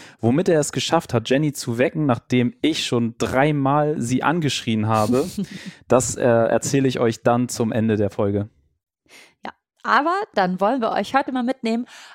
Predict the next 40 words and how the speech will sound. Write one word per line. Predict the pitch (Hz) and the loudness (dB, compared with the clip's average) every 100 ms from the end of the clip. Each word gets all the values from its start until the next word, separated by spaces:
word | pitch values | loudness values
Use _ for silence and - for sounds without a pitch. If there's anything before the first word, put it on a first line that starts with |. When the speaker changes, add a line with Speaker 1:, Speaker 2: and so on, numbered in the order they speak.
| _ | _
Speaker 2:
auf | 294 320 - 285 | -4 -4 -6 -4
die | 285 | -2
Reise, | 269 202 233 262 233 254 247 220 | -2 0 0 0 -2 -2 -2 -4
wie, | 240 370 - | -6 -6 -4
äh, | - 247 254 247 240 - - - | -2 0 0 0 -4 -8 -14 -14
wie | 220 214 339 415 285 | -12 -10 -8 -8 -4
wir | 269 392 - | 0 0 0
es | - | -2
erlebt | 247 277 403 - | -2 -2 -4 -2
haben, | 185 180 196 254 294 | 0 0 -2 -8 -8
dass | - - - | -6 -6 -8
Jonah | - 240 311 311 302 | -2 0 0 -2 -4
zu | - 370 | -2 0
uns | 254 240 - | 0 -4 -4
gefunden | 269 330 311 | -2 0 -2
<laughs> | - - - - | -2 -4 -6 -4
hat. | - - - - | -6 -6 -14 -2
Speaker 1:
Genau, | 127 127 113 | 0 4 4
ihr | 127 | 2
kriegt | 135 135 - | 0 -2 2
heute | 131 127 | 2 4
einen | 123 120 | 2 0
kleinen | - 131 131 123 | 0 2 2 0
Geburtsbericht | 120 123 127 160 156 - 104 107 117 - | 0 0 2 0 0 -4 0 2 0 -2
und | 120 | -4
zwar | 113 123 117 | 0 2 2
von | - 131 127 - | 2 0 0 0
Anfang | 123 120 123 117 120 | -2 0 0 0 0
bis | 120 123 - | 0 0 0
Ende, | 117 107 110 165 | 0 2 2 0
so | 120 123 | 0 -2
wie | 120 | 0
wir | 123 123 | 2 2
es | 120 | 2
erlebt | 113 127 - | 2 2 2
haben. | 127 117 | 0 0
Und | 113 | -4
wir | |
versuchen | - 117 123 120 | -4 -2 0 0
das, | 113 - | 0 -2